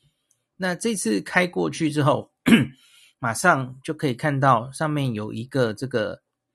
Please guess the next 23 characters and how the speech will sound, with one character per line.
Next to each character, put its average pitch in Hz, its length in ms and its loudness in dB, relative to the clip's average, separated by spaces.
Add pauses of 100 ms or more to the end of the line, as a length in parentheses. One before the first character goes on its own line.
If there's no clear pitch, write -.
(420)
半 131 240 0
家 123 340 0
天 131 240 -4
满 123 300 -4
宫， - 340 -4
这 180 100 0
是 185 100 -2
一 190 40 -2
个 170 80 -2
很 156 160 0
有 151 180 2
历 147 200 -2
史 107 240 0
的 107 300 -8 (280)
天 143 180 -2
满 117 160 0
宫 110 280 0
哦。 110 240 -8 (760)
我 139 60 -4
看 165 140 0
它 165 160 4
这 156 180 -6
个， 131 360 2